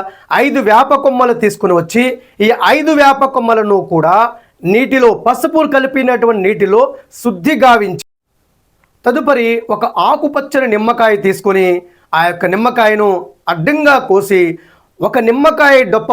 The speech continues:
పైన పసుపు, మరొక నిమ్మకాయ డొప్ప పైన కుంకుమ వేసి, ఏ సింహద్వారం దగ్గరైతే ఈ యొక్క వేప కొమ్మలు కట్టారో అక్కడ ఇదే మంత్రం జపం చేస్తూ నిమ్మకాయలు రెండింటిని కూడా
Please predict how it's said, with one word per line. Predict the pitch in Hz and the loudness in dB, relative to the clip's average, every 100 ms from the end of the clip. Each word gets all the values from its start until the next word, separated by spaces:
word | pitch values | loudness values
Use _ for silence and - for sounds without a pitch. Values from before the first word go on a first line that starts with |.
| 226 | 0
పైన | 202 214 226 190 180 - _ _ - | 0 0 0 0 -4 -12 _ _ -8
పసుపు, | 185 190 170 285 - _ _ 175 | -6 -4 -4 -4 -6 _ _ -4
మరొక | 220 269 254 226 | 0 2 0 0
నిమ్మకాయ | 247 311 320 302 262 | 0 0 2 2 2
డొప్ప | 240 240 247 | 0 0 0
పైన | 220 220 214 190 170 - _ - | 2 2 2 2 -2 -14 _ -4
కుంకుమ | 208 220 247 214 | -4 0 0 2
వేసి, | 180 175 185 175 175 - _ _ - 214 | 2 2 2 2 0 -8 _ _ -4 0
ఏ | 277 294 277 285 | 2 0 -2 -6
సింహద్వారం | - 277 269 269 190 254 262 262 254 220 | -2 2 2 0 0 2 4 2 0 -2
దగ్గరైతే | 233 190 226 214 220 233 240 240 | -2 0 2 0 2 4 4 2
ఈ | 208 | -2
యొక్క | 214 208 147 | -2 -4 -4
వేప | 160 214 277 277 254 - | 0 0 0 0 -4 -4
కొమ్మలు | 262 311 285 269 | 0 2 2 0
కట్టారో | 226 226 202 196 190 190 - 185 | -2 0 0 0 -2 -6 -8 -8
అక్కడ | - 247 208 190 190 _ - | -2 2 4 2 0 _ -4
ఇదే | 240 349 330 | 0 2 2
మంత్రం | 269 262 262 202 | 2 0 0 0
జపం | 214 220 214 | -2 -2 0
చేస్తూ | 202 202 208 202 196 196 _ - 160 | 0 0 2 2 2 -2 _ -8 -4
నిమ్మకాయలు | 208 220 214 196 | -2 0 0 0
రెండింటిని | 180 185 160 185 185 196 | 0 -2 0 0 2 2
కూడా | 208 | 2